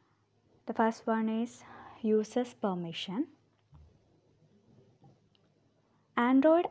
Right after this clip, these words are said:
apps must request permission to access sensitive user data such as contacts, gallery, et cetera, or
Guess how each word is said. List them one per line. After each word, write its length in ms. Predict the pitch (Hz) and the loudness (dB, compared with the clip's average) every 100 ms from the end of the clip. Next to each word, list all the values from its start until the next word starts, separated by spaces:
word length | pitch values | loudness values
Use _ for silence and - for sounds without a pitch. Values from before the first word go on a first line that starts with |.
| 254 | 0
apps 460 | 233 262 - - - | 0 0 -4 -14 -6
must 320 | 240 240 233 | -2 -2 -2
request 560 | 220 214 - 254 269 - | -4 -4 -2 -2 -4 -2
permission 640 | 226 208 208 220 - 262 262 | 0 2 0 -4 -2 -2 0
to 140 | 247 | -2
access 460 | 202 190 - 220 269 - _ - - | -2 -4 -10 -10 -12 -12 _ -14 -6
sensitive 680 | 220 220 - 240 269 269 | -4 -4 -6 -6 0 2
user 380 | 226 190 - 190 | 2 -2 -4 -4
data 500 | 180 185 - 185 247 - _ _ _ _ _ _ | -4 -8 -10 -10 -10 -14 _ _ _ _ _ _
such 240 | - 208 | -2 0
as 260 | 214 208 208 | 0 -2 -4
contacts, 800 | - 202 196 190 196 196 - - 196 | -2 0 0 -2 -4 -4 -10 -12 -4
gallery, 640 | 208 190 190 190 190 196 208 _ - | -2 0 0 -2 -4 -6 -12 _ -12
et 120 | 196 | -12
cetera, 400 | - 185 - - 311 _ - - - - - - | -12 -16 -10 -10 -10 _ -20 -20 -20 -20 -18 0
or 240 | 277 320 | 4 4